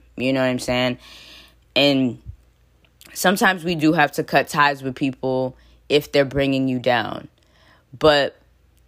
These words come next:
if you really care about that person, you wanna see that person grow with you, you're gonna try your best to make sure that that person isn't beneath, or that person isn't low, you know what I'm saying? It's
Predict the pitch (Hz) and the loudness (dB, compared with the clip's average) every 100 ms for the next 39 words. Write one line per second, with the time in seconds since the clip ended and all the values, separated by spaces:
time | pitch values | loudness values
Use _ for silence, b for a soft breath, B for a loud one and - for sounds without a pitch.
0 | _ - 139 160 151 175 175 139 151 156 | _ -4 2 2 0 -4 -4 2 4 4
1 | 156 147 135 - - 139 139 135 131 127 | 2 0 -4 -8 -2 2 2 2 0 0
2 | 127 143 131 - 135 131 135 131 131 131 | 0 -2 -4 -6 -6 -4 -4 -4 -6 -2
3 | 123 123 127 127 120 120 117 123 - 131 | -2 -2 -6 -6 -4 -4 -4 -8 -6 -6
4 | 127 135 147 143 - 139 135 131 143 143 | -4 -2 -2 -2 0 0 0 0 0 0
5 | - 151 135 127 - 139 127 127 127 123 | -2 -4 -2 -4 -4 -4 -2 0 -2 -2
6 | 127 123 127 120 110 123 123 123 - _ | -4 -4 -8 -10 -8 -8 -6 -8 -12 _
7 | _ - 127 135 135 147 117 - - B | _ -14 -4 0 2 2 0 -8 -20 B
8 | B B B - 139 131 123 131 - 139 | B B B 2 4 4 2 0 0 -2
9 | - 135 - 139 127 127 120 135 143 123 | -2 -4 0 0 0 -2 2 4 4 2
10 | 117 127 131 127 131 131 127 b b b | -4 -6 -6 -2 0 0 -2 b b b
11 | b b - 151 | b b 0 0